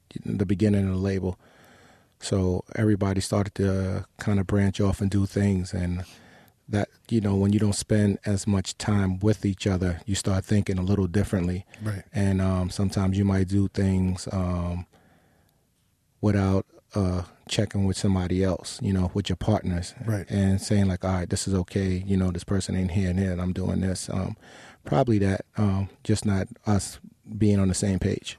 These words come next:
Speaker 2: What were you thinking? Like you, you said, pe-, y-, y'all, y'all start thinking different, but what
Speaker 1: Mm.
Speaker 2: were you thinking, man?
Speaker 1: Um, I mean, there was so much going on at that time. You know, like I said, we, we,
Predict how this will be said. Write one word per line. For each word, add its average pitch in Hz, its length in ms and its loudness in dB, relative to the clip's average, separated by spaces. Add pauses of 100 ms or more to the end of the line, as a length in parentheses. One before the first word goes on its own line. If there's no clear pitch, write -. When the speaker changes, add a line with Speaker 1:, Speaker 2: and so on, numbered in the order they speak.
Speaker 2:
What 147 120 4
were 175 80 4
you 196 140 2
thinking? 92 500 -2
Like 107 200 -2
you, 135 100 2
you 131 160 -2
said, 113 360 0
pe-, 143 240 0
y-, 123 240 0
y'all, 131 340 4
y'all 135 280 2
start - 320 0
thinking 113 320 -2
different, 117 260 -2
but 107 80 -2
what 120 120 4
Speaker 1:
Mm. 107 40 4
Speaker 2:
were 135 60 0
you 135 120 0
thinking, 90 400 -4
man? 95 220 -6 (640)
Speaker 1:
Um, 120 460 2 (2750)
I - 40 -2
mean, 107 180 4
there 104 80 4
was 101 100 -2
so 113 200 2
much 107 220 2
going 101 300 4
on 101 180 4
at 98 80 0
that 101 160 -2
time. 101 320 0
You 104 80 4
know, 101 140 0
like 101 160 -2
I - 20 -2
said, 98 240 -2
we, 98 220 2 (100)
we, 101 240 -2